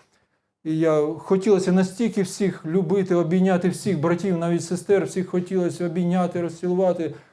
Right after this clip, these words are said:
Настільки така любов ізлилась в серце. Потім, о чудо, а де моє серце? Воно ж так боліло, просто страшно, ну просто такий тягар давив це серце, камінь був,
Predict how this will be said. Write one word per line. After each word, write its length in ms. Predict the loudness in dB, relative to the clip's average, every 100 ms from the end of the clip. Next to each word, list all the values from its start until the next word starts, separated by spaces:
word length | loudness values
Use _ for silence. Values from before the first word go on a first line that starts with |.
| _
Настільки 380 | -8 -6 -4 -2
така 280 | -2 2 2
любов 360 | 2 2 2 2
ізлилась 360 | 2 2 0
в 160 | -4 -6
серце. 500 | 2 2 4 -2 -2 -8 _ _ _
Потім, 380 | -2 0 0 -2 -12 _ _ _
о 140 | 0
чудо, 320 | 2 0 2 2
а 80 | 4
де 160 | 4
моє 260 | 4 4 4
серце? 420 | 4 2 2 0
Воно 220 | 2 2
ж 140 | 0 2
так 220 | 2 4
боліло, 420 | 4 6 4 4
просто 340 | 2 0 0
страшно, 560 | -4 2 4 4 4 -2
ну 120 | -4
просто 320 | 0 0 0
такий 280 | -4 -4 -4
тягар 440 | -2 0 2 0 -4 -12 _ _ _
давив 440 | -4 2 4 2 0
це 80 | -2
серце, 360 | 0 0 -2
камінь 400 | 2 4 4 4
був, 200 | 2 0